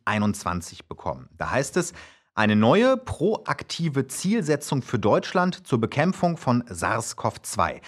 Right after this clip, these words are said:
Äh, das Papier, das stammt von Wissenschaftlern unterschiedlicher Disziplinen,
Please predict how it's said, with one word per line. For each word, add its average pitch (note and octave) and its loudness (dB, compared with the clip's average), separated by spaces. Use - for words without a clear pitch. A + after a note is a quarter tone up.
Äh, F#2 -10
das A#2 -2
Papier, D#3 2
das - -4
stammt C3 0
von A2 0
Wissenschaftlern C3+ -2
unterschiedlicher F#3+ 2
Disziplinen, C3 0